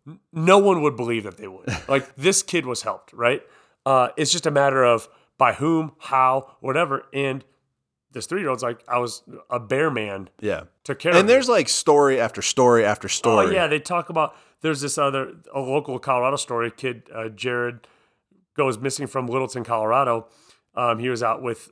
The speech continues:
Speaker 1: uh, in the Poudre River Canyon. And they say that ultimately when he was found, finally found sometime later, um, they found clothing that was confirmed to belong to him.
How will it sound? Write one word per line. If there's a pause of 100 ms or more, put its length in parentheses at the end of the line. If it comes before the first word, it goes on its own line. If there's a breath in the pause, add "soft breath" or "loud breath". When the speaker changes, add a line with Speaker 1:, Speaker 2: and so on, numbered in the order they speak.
Speaker 1:
uh, (100)
in
the
Poudre
River
Canyon. (760)
And
they
say
that
ultimately
when
he
was
found, (280 soft breath)
finally
found
sometime
later, (420 soft breath)
um, (180)
they
found
clothing
that
was
confirmed
to
belong
to
him.